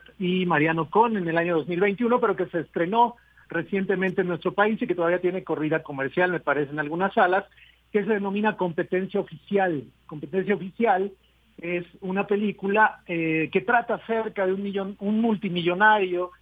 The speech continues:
que ya cerca del fin de su vida desea dejar un legado por el cual ser recordado. Eh, piensa en construir un edificio, hacer beneficencia, poner un puente, cosas así,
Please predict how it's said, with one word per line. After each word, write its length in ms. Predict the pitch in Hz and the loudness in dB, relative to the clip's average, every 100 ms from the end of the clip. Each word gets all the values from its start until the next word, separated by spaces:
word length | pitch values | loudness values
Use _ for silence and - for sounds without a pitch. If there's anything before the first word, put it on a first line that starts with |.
| _ _ _ | _ _ _
que 160 | 180 170 | -6 2
ya 260 | 196 196 - 214 | 2 2 -2 -4
cerca 340 | 214 202 185 | -4 -2 -2
del 140 | 170 | -2
fin 160 | 196 190 | -4 -4
de 100 | 190 | -4
su 80 | 226 | -2
vida 220 | 214 226 | 0 0
desea 460 | 180 190 190 185 - | 0 0 2 2 -2
dejar 280 | 160 - 185 | -10 -4 -2
un 140 | 185 175 | -2 -4
legado 600 | 147 180 185 170 143 - | 0 4 4 2 -2 -6
por 120 | 147 | -8
el 120 | 143 131 | -8 -4
cual 280 | 170 160 160 | -4 -4 -6
ser 100 | 151 | -8
recordado. 680 | 156 170 180 233 240 247 247 - _ _ - | -6 -4 2 4 4 2 0 -8 _ _ -12
Eh, 120 | 160 | -10
piensa 480 | 156 180 180 175 170 | -4 -2 -2 -2 -4
en 200 | 160 151 | -4 -8
construir 440 | - 156 170 151 | -6 -6 -4 -2
un 120 | 156 143 | -2 -2
edificio, 880 | 139 196 190 160 - 160 151 143 139 | -2 0 0 -2 0 2 2 2 0
hacer 320 | - 151 147 | 0 -2 -2
beneficencia, 1200 | 143 127 - - 185 180 160 - 147 139 139 135 | -4 -6 -12 -4 -2 -2 -4 0 4 6 4 2
poner 300 | 139 139 143 | -4 -6 -4
un 160 | 135 131 | -6 -4
puente, 340 | 170 170 165 | -2 -2 -2
cosas 300 | 156 170 185 | -2 0 0
así, 240 | 240 190 | 0 -2